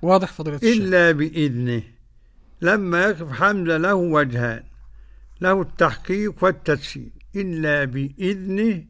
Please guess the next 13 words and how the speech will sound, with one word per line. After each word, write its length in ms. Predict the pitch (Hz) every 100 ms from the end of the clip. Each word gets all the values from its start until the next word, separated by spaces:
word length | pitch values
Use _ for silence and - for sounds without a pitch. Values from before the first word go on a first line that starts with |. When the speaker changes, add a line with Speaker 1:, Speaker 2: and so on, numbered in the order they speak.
| -
Speaker 2:
إلا 580 | 180 165 147 147 143 131
بإذنه. 920 | 123 143 117 104 156 135 113 117 117 - - - 175
Speaker 1:
إلا 500 | 180 143 143 139 127
بإذنه، 720 | 131 127 185 175 175 214 240 - 185
إلا 560 | 190 156 147 147 147
بإذنه. 760 | 135 120 131 180 135 131 131 117
Speaker 2:
ماشي. 340 | - 110 92 - - - - - -
يعلم 640 | 143 131 147 185 208 196 180
ما 220 | 165 151
بين 400 | 160 196 190 165
أيديهم 1040 | 160 151 143 139 165 196 202 190 180 147
وما 420 | 156 196 190 165 143
خلفهم. 540 | 156 135 113 147